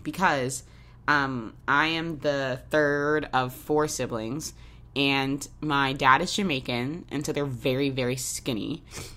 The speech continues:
My mom is a lot of things, but her size tends to be, like, more curvy. And so growing up, um, me and my sister are very close in age. She's, like, three years older. She's very, very, very skinny.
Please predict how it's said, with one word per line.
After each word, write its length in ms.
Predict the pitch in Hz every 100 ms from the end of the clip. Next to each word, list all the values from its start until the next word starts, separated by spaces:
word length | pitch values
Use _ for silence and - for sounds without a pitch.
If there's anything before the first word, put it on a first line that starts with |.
| -
My 180 | 143 147
mom 560 | 147 139 143 143 143 - -
is 280 | 135 135
a 80 | 131
lot 200 | 139 131
of 100 | 127
things, 400 | 123 113 131 -
but 440 | - - 123 107 - -
her 140 | - 143
size 360 | 147 135 131
tends 200 | 151 123
to 100 | -
be, 100 | 135
like, 200 | 127 123
more 200 | - 131
curvy. 580 | 123 - 117 117 143 160 - - - - -
And 100 | 143
so 320 | 151 147 139
growing 420 | 143 151 143 135 -
up, 320 | 160 156 - - - -
um, 560 | 143 139 131 143 147 - - - -
me 100 | 143
and 40 | 156
my 60 |
sister 200 | 160 170
are 40 | 151
very 160 | 151
close 220 | 139 135
in 80 | 143
age. 220 | 127 123
She's, 220 | 127 139 -
like, 140 | 123
three 100 | 139
years 180 | 127 123
older. 200 | - -
She's 180 | 147 120
very, 380 | 123 139 135
very, 260 | 131 127 127
very 240 | 123 127
skinny. 400 | 127 - 117 -